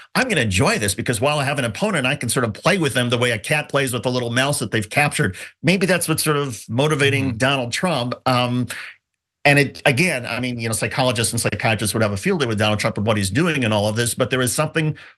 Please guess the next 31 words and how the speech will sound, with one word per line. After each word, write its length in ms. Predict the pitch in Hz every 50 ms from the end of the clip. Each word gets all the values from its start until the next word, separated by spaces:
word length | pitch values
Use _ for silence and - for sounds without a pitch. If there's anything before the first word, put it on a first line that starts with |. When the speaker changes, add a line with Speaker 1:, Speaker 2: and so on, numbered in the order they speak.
| _ -
Speaker 1:
weird 380 | 123 143 190 226 240 214 151
about 300 | 143 131 127 127 127 123
Donald 260 | 120 143 156 151 151
Trump. 180 | - - 147 139
Not 100 | 139 151
only 180 | 160 160 156 131
does 160 | 139 131 120
he 60 | 131
enjoy 280 | 131 123 123 135 143 139
the, 280 | 120 127 123 120 - - - - _ _ -
the, 280 | 107 131 131 123 117 -
the 160 | - 123 117
counterpunching, 760 | - - 151 170 190 190 160 - - 135 120 - 143 135 123
but 80 | 139
he 140 | 127 135 139
literally 360 | 123 139 165 170 185 175 165 156
enjoys, 420 | 143 120 135 160 156 151 139 -
when 100 | 139 143
he's 140 | 143 135 117
ahead, 520 | 127 110 - 190 190 170 151 143 151 - - - - _ - 101
beating 280 | 120 180 185 170 160 113
people 300 | 117 147 160 147 147 139
when 160 | 139 139 131
they're 140 | 127 123 113
down. 520 | 113 131 170 202 147 82 78 87 90 - - -
Um, 320 | 117 113 110 110 107 104
Speaker 2:
Yeah. 160 | 107 107 101
Speaker 1:
so. 280 | 95 - 110 104 101 95 - - _ _ _ _ _ _ _ _ _ _ _ _ _ _ -
Speaker 2:
Yeah, 140 | 170 180
could 240 | - - - 143 127
be. 220 | 151 156 147 127